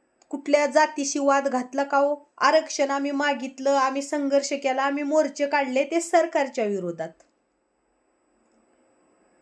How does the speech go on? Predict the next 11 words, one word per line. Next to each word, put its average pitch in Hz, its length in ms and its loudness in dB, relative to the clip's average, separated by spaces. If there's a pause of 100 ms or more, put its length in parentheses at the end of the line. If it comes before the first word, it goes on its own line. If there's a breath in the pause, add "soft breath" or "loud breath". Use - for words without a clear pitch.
(500)
सगळं 302 340 6
आम्ही 302 240 2
जे 285 140 -2
काही 277 260 2
केलं, 254 340 -2
ते 262 80 0
सरकारच्या 226 580 -2
विरोधात. 233 480 0
आम्ही 247 200 0
मागितलं 233 560 -2
सरकारला 180 680 -6